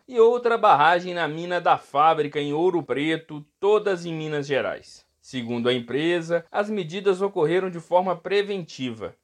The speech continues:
As barragens estão inativas e o protocolo não requer evacuar a população próxima.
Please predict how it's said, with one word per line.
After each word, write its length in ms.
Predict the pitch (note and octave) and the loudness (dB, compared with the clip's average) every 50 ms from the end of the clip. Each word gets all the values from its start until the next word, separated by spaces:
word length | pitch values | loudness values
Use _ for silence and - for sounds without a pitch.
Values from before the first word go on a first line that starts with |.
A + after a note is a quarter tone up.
| _ _ - | _ _ -8
As 200 | F#2+ G2+ G2+ A#2 | -8 -8 -4 2
barragens 640 | A2+ A2+ G#2+ A#2 A#2+ B2+ C3 C#3 D3+ D3 C#3+ C#3+ | 2 2 4 4 4 4 2 2 -2 -8 -8 -8
estão 320 | C#3+ C#3 - - D3+ D3+ D#3+ | -12 -14 -12 -10 -8 -8 -6
inativas 840 | F3 F#3 F#3+ F#3+ E3+ E3 - - E3 F3+ G3 F#3+ F#3+ F#3+ F#3 - _ _ | -6 -4 -2 -4 -4 -4 -8 -16 -12 -10 -8 -4 -4 -4 -4 -6 _ _
e 80 | - A3 | -12 -12
o 60 | A3+ | -4
protocolo 720 | - A3 A#3 A3+ A3+ G#3+ - - - G3 G3+ G#3 G3+ G3+ | 2 4 4 4 6 2 2 2 4 4 4 6 6 2
não 220 | G3+ G3+ A3+ A#3+ A3+ | 2 0 -2 -2 0
requer 520 | A3 G#3+ F3+ - - - F3 F#3 F#3+ G3 | 0 -2 -2 -4 -6 -4 0 0 2 2
evacuar 680 | F#3+ E3+ D3+ F3 G3+ G#3+ G#3 - E3+ D3+ D#3 F3 F#3+ F#3+ | 0 -2 2 2 2 2 0 -2 0 2 4 4 4 4
a 60 | F#3 | 2
população 680 | F#3 G3 F3+ E3+ F#3 F#3 E3+ C#3+ C3 - - D#3+ D#3+ | -2 -4 -8 -4 0 2 2 2 0 -2 -8 -8 -8
próxima. 600 | D#3+ - A#2 A2 G2+ F#2+ - - A#2 G#2+ E2+ - | -8 -4 -2 -2 -2 -2 -4 -10 -16 -16 -16 -18